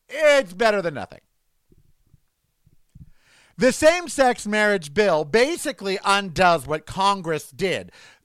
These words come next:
from Bill Clinton. Today, they are undoing what Bill Clinton, a Democrat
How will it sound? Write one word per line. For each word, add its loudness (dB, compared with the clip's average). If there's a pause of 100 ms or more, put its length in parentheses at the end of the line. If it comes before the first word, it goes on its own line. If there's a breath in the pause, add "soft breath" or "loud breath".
(100)
from 0
Bill 4
Clinton. -10 (880)
Today, 0
they 2
are 2
undoing 0
what -4
Bill 2 (120)
Clinton, -4 (480)
a -10 (200)
Democrat -2